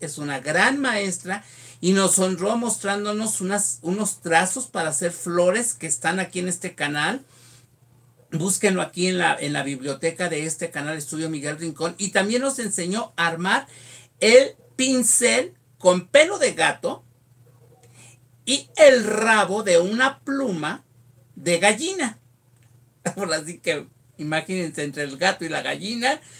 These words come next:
Pero con eso pinta ella y es maravilloso. Así es que no se lo pueden perder. Búsquenlo aquí en la galería porque van a aprender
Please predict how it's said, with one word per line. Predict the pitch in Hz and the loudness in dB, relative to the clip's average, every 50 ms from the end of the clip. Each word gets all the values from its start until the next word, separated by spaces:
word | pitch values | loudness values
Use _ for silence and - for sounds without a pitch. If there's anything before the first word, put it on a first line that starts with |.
| - - - - - _ _ _ _ _ _ _ _ _ | -20 -20 -20 -20 -20 _ _ _ _ _ _ _ _ _
Pero | - 214 220 220 214 - | 6 6 6 6 4 4
con | - 214 214 226 | 2 2 4 4
eso | 247 269 - 277 254 254 - | 4 4 6 4 4 4 2
pinta | 240 233 247 226 226 247 233 | -2 -4 -2 2 2 4 6
ella | 220 214 214 196 214 240 233 - - | 6 4 4 4 2 2 0 0 -4
y | 190 180 185 220 | -6 -2 0 0
es | 233 226 226 | 0 0 0
maravilloso. | 226 220 220 208 202 196 190 190 185 175 190 185 175 160 156 180 190 190 180 - - 156 | 0 2 4 4 4 4 2 0 0 0 -4 -6 -6 -4 -4 -2 -2 0 0 -2 -2 -2
Así | 165 - - | -2 -2 -4
es | 214 180 | -4 -2
que | - - 196 | -2 0 0
no | 202 233 | 0 0
se | 233 - 269 | 0 0 0
lo | 262 254 | 0 0
pueden | - 202 214 220 214 | 0 0 0 0 -2
perder. | 214 185 156 160 175 175 170 170 | -2 -4 -2 -2 -4 -4 -4 -6
Búsquenlo | - 214 254 247 - - 320 311 269 226 | -6 -6 -4 -4 -4 -6 -4 -4 -2 -2
aquí | 175 - - 202 | -4 -4 -4 -4
en | 214 | -2
la | 220 226 | -2 -2
galería | 214 202 185 165 151 147 139 151 170 190 202 190 | 0 -2 -2 -2 -4 -8 -8 -6 -4 -4 -4 -4
porque | - 165 147 - 156 151 | -6 -8 -8 -8 -6 -4
van | 156 175 202 | -2 -2 -2
a | 214 | -2
aprender | 214 - 190 165 156 156 165 185 214 | -4 -2 -4 -4 -4 -2 -2 -2 -2